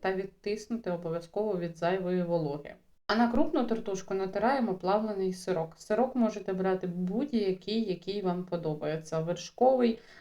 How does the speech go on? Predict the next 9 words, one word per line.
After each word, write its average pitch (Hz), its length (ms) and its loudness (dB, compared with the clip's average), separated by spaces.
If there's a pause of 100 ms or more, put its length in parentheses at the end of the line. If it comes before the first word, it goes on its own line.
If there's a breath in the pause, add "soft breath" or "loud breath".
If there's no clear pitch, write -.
(100)
з 185 200 -4
додаванням 185 720 2
кропу 233 380 2
теж 190 300 -2
буде 185 280 -4
смачно, 175 680 -4
який 185 380 0
вам 185 240 -2
подобається. 156 760 -8